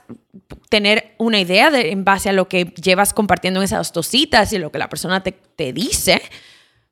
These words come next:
pero no, no te has permitido vivir la realidad.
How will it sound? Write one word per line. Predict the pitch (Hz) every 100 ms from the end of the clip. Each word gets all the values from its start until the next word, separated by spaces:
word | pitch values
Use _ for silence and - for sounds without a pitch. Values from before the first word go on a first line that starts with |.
| _ _ _ -
pero | 269 247
no, | 226 226 240 247 -
no | 226 226
te | 240
has | 226
permitido | 254 240 196 202 196
vivir | 190 175 175
la | 180
realidad. | 185 175 110 90 117